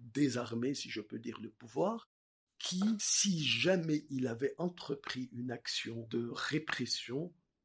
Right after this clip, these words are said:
ça aurait été mortel pour lui. Malheureusement, il y a eu la conjoncture du covid, et cetera. Donc, il y a eu une répression. Et le Hirak qui a montré toutes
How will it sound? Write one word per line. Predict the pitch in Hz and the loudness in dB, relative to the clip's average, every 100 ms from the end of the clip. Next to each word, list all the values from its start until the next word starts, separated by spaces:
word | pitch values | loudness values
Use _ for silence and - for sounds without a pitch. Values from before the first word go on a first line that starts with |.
| - | -6
ça | - | -2
aurait | 139 - 131 | -2 0 -2
été | - 120 | 0 0
mortel | 123 123 127 143 - 117 117 - | 2 2 2 0 -4 -6 -6 -8
pour | - 101 | -12 -10
lui. | 101 - - | -10 -12 2
Malheureusement, | 123 190 160 139 107 110 170 254 120 | 6 6 6 2 0 0 2 2 0
il | |
y | 120 | 0
a | 107 | 2
eu | 123 151 202 | 0 2 0
la | - - | -2 -6
conjoncture | - 101 98 104 - 113 - | -6 -6 -6 -8 -12 -12 -12
du | - | -18
covid, | - 107 107 123 139 135 | -10 -10 -8 -6 -6 -8
et | - | -8
cetera. | - - 87 117 165 127 | -8 -8 -6 -2 -2 -2
Donc, | 131 - - | -6 -8 -4
il | |
y | 101 | -2
a | |
eu | 110 175 170 | 0 -2 -4
une | 117 117 | -6 -4
répression. | 101 - 113 - 95 - - 107 | -4 -6 -8 -6 -6 -6 -6 2
Et | 151 165 156 | 8 8 8
le | 131 143 - | 2 0 0
Hirak | 151 147 147 - | 0 0 -2 -10
qui | - 123 113 | -12 -6 -4
a | 113 110 120 | -4 -6 2
montré | 127 185 - 151 143 _ _ | 4 4 2 -2 -2 _ _
toutes | - 294 | -4 -4